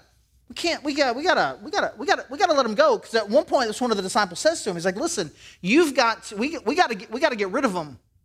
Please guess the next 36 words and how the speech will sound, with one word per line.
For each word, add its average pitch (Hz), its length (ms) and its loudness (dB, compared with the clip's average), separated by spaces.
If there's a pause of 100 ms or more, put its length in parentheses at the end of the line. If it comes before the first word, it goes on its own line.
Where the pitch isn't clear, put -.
(540)
'cause 208 120 2
it's 214 120 -2
about 254 200 2
to 233 40 -12
get 196 160 -2
late, 262 300 2
and 180 140 -6
then 202 120 -2
if, 185 180 -4
if, 196 240 -6
if 185 160 -4
we 185 120 0
stay 247 180 -4
here 220 120 2
late, 262 200 0
if - 100 -14
we 196 80 -2
make 220 200 -2
it - 80 -12
till 180 100 -6
dinner 349 240 -4
time, 151 460 -8 (480)
then 185 100 2
they're 247 100 4
gonna 285 160 0
expect - 360 -4
us - 100 -12
to 175 100 -2
feed 196 300 -6
them." 180 300 -6 (1300)
And 196 160 0
if 202 240 -4
you've 254 140 2
ever 254 240 0
had 202 220 -2
a 135 460 -2